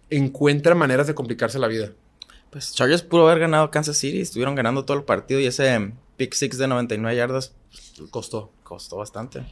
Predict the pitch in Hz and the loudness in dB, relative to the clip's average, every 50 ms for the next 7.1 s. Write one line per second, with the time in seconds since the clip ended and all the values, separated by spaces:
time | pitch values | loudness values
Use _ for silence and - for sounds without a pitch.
0 | - - - 127 127 123 123 120 131 127 139 139 110 110 107 117 123 131 131 127 | -16 -10 -6 -4 -2 2 4 4 4 4 2 2 2 2 4 6 6 6 6 4
1 | 120 113 110 110 - 110 117 117 117 120 123 - 135 117 110 - - - - - | 4 2 0 -4 -6 -6 -2 0 2 2 2 0 -2 -2 -2 -2 -4 -6 -8 -8
2 | - - 120 107 104 104 92 - - - - - - 147 - - 151 143 - _ | -4 -2 -2 -2 -2 -4 -8 -8 -8 -12 -12 -12 -12 -14 -14 -14 -18 -20 -20 _
3 | - - - - - - - - - - 113 107 117 107 104 117 117 117 117 117 | -20 -20 -20 -20 -20 -20 -20 -20 -20 -18 -16 -14 -14 -12 -10 -10 -8 -6 -6 -4
4 | 110 123 117 110 110 104 - - - _ _ - 135 127 123 123 143 143 147 135 | -2 -2 -2 -2 -4 -6 -8 -12 -20 _ _ -2 0 0 0 0 0 -2 -4 -2
5 | - 123 113 107 - - - - - _ - - 131 123 151 151 156 175 185 185 | -2 -2 -4 -6 -10 -14 -20 -20 -20 _ -18 -6 0 2 4 4 6 4 4 4
6 | 180 156 170 - - 143 143 147 151 151 151 156 156 151 151 156 156 156 151 151 | 2 -2 -2 0 0 0 0 0 0 0 2 4 4 4 2 2 2 2 2 0
7 | 151 - | -2 -6